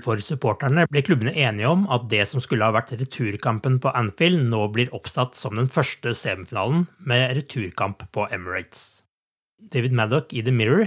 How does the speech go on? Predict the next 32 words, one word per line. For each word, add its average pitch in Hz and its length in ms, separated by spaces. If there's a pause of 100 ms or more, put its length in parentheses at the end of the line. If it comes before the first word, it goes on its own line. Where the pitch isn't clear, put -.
hevder 120 380
at - 100
situasjonen 127 480
i 117 80
Liverpool 98 320
etter 131 240
det 135 140
siste 131 260
smitteutbruddet 123 720
er 104 240
veldig 98 400
kritisk. - 560 (400)
Han 135 80
skriver 135 320
at 127 100
det 131 80
er - 140
færre 120 260
enn 143 160
ti 151 240
førstelagsspillere 123 720
som 139 160
er 107 140
tilgjengelige 104 560
for 101 100
øyeblikket. 95 540 (420)
Både 147 320
manager 117 320
Jørgen 110 320
Klopp 165 320
og 117 60
assistentmanager 107 720